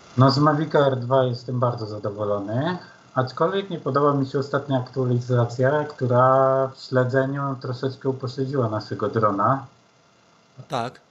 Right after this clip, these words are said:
Speaker 1: Ale myślę, że zrobili to ze względu bezpieczeństwa, bo było dużo crashy, podejrzewam. Bo nie
Speaker 2: Chodzi
Speaker 1: można
Speaker 2: o to, że
Speaker 1: latać
Speaker 2: nie można
Speaker 1: wokół.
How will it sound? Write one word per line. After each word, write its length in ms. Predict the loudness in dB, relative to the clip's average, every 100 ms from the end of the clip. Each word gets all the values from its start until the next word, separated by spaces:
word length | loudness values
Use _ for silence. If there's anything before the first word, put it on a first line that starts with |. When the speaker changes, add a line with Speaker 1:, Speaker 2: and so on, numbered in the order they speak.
| -2
Speaker 1:
Ale 200 | 2 2
myślę, 320 | 0 -6 -6
że 80 | -6
zrobili 440 | -6 -6 -4 -6
to 140 | -4 -2
ze 120 | -2
względu 420 | 0 2 2 2
bezpieczeństwa, 760 | 0 -2 -4 -2 -2 -2 -4 -4
bo 320 | -4 -6 -6 -8
było 240 | -6 -6
dużo 240 | -4 -4
crashy, 400 | 0 2 0 -2
podejrzewam. 760 | -12 -10 -10 -8 -8 -8 -8 -10 -14 -20 -20 -20 -16 0
Bo 60 | 4
nie 120 | 4
Speaker 2:
Chodzi 60 |
Speaker 1:
można 280 | 4 4 4
Speaker 2:
o 40 | 4
to, 100 | 4
że 120 | 0
Speaker 1:
latać 120 | -2
Speaker 2:
nie 60 | -2
można 340 | -2 -2 -6
Speaker 1:
wokół. 180 | -8